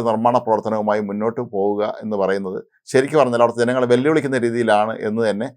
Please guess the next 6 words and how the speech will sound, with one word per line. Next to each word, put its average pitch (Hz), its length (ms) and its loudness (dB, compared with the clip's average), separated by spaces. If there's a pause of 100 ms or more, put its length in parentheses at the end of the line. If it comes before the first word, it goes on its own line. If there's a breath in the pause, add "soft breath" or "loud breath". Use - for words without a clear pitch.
(300)
ഒരുപക്ഷെ 104 320 -2 (140)
ഭാവിയിൽ 120 400 6 (440)
ഇതേക്കുറിച്ചുള്ള 101 480 0
വിമർശനം 101 360 -6 (120)
ഉയരാനുള്ള 95 480 0 (420)
സാധ്യത 120 380 6